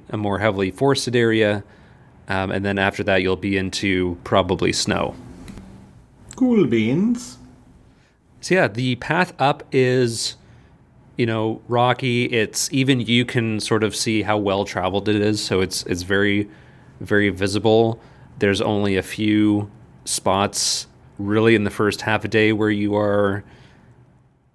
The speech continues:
Speaker 1: relying on Kyogen's guidance for this, so it's, it's all pretty, pretty straightforward.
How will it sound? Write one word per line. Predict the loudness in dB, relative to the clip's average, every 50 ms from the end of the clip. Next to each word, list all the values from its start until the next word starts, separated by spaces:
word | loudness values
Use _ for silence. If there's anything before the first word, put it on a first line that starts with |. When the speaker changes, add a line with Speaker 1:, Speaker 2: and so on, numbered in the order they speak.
| _ _ _ -6
Speaker 1:
relying | -2 0 2 4 4 4 4 4 4
on | 4 4 4 2 0 -2 -4 -8 -14 -20 -20 -20 -16 -6
Kyogen's | -2 2 2 2 2 2 0 -2 0
guidance | 2 2 2 2 2 -2 -4 -4 -6 -6 -8
for | -8 -6 -2
this, | 2 2 2 2 0
so | -4 -8 -6 -4 -2 -2
it's, | -2 -2 -2
it's | -4 -6 -2 0
all | 2 2 2 2
pretty, | 0 0 2 2 4 6 6 6 4 4 0 -4 -10 -20 -20 -20 -20 -20 -20 -20 -20 -20 _ _ _ _ _ _ _ _ _
pretty | -6 -2 0 2 2 2
straightforward. | 0 0 2 2 4 4 2 0 -4 -6 -4 -4 -2 -2 -2 -2 -4 -4